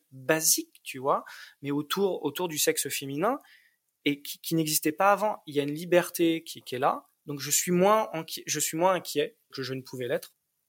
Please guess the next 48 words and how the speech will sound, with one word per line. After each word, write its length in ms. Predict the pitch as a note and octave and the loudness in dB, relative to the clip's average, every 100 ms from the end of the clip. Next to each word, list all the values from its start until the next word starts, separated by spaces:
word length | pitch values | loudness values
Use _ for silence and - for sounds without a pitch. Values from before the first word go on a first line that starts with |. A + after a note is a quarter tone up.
| - | -4
Mais 140 | D3 | 2
surtout, 640 | C#3+ C#3+ - - A3 D4+ - _ _ _ - | 6 6 4 2 4 2 0 _ _ _ -12
je 120 | D3+ | -2
me 40 | |
suis 140 | D3 E3 | 2 4
rendu 200 | E3 E3+ | 4 2
compte 240 | G3+ G#3+ | -4 0
que, 420 | F3 D3+ D#3 - _ _ _ _ _ _ | 6 8 6 2 _ _ _ _ _ _
que 120 | - D3+ | -10 -4
d'un 120 | D#3+ | -2
seul 200 | E3+ D#3 | -2 -4
coup, 420 | - G#3 G#3 - _ _ _ - | -8 -10 -10 -14 _ _ _ -14
je 140 | C#3+ | -10
remplacerais 500 | D3 D#3+ F3+ E3+ E3+ | -6 0 2 4 4
pas, 140 | A#3+ F#3 | 4 2
en 100 | D#3 | 0
fait, 320 | C3+ - - - | -6 -8 -12 -8
le 120 | C3+ | -4
rôle 240 | A#2+ C3+ | -2 -2
de, 220 | C3 B2+ A#2+ | -2 -4 -4
de, 300 | B2+ A#2+ A#2 | -8 -8 -10
de, 280 | A#2 A#2+ A2+ | -12 -12 -8
de 120 | A#2+ | 0
sa 180 | - A#2+ | 0 0
mère. 260 | B2 _ _ _ _ - | -10 _ _ _ _ -10
Je, 260 | C3+ - | -10 -6
j'ai, 300 | B2+ B2+ - | -4 -4 -4
j'ai 220 | C3 C#3+ | -4 -2
été, 380 | C#3+ C#3+ E3 D#3 | -2 2 4 6
euh, 300 | C#3 B2+ C3 - | 6 4 0 -6
j'ai 200 | B2+ C3+ | -8 -8
été, 240 | C3 D3+ | -6 -2
euh, 180 | C#3+ B2 | -2 -2
flippé 400 | A#2+ - E3 F3+ | -4 -6 0 4
à 40 | F3 | 4
l'idée 240 | C#3 D3+ | 2 0
de 40 | |
me 60 | C#3+ | 0
dire, « 160 | C3+ C3+ | -2 -2
Mais, 200 | A#2 - - - - _ _ _ - | -6 -14 -18 -20 -20 _ _ _ -18
euh, 260 | A#2 A#2 - | -16 -16 -8
merde, 260 | D3+ D#3+ C3+ | -2 -2 -2
il 60 | |
faut 180 | B2+ D3 | -8 -8
que 120 | C3+ | -10
je 80 | B2 | -6
le 80 | C3 | 0
remplace. » 460 | C3+ F#3 F#3+ - | 0 2 2 2